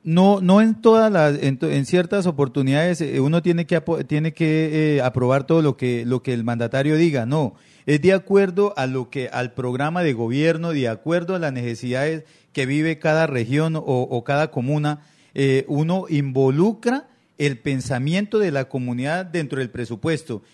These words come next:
y desde luego que los mismos, eh, desde la misma Junta de Acciones Comunales y dentro de la misma Junta de Administradoras Locales,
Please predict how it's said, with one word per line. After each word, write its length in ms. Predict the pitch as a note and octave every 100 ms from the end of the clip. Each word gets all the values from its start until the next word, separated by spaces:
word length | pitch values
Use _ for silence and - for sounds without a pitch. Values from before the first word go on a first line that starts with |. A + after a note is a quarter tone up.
| _
y 160 | D3+ D3+
desde 300 | C#3+ C3 C3
luego 340 | B2+ E3 G#3+
que 100 | G#3+
los 140 | D3 B2+
mismos, 320 | C#3+ E3 F#3 D3+
eh, 240 | C3 B2
desde 280 | A#2 C3 B2
la 80 | B2
misma 240 | C3+ D#3+
Junta 200 | F3+ F3
de 40 | F3
Acciones 260 | C3 D#3+
Comunales 600 | - C3+ A2+ C3 D#3 E3 - _ _
y 80 | C3
dentro 300 | C3 B2 B2+
de 40 |
la 80 | A#2+
misma 240 | C3+ E3 E3
Junta 240 | E3 F3
de 40 |
Administradoras 460 | E3+ B2+ - B2+ D#3
Locales, 440 | C#3+ C#3+ D3 D#3+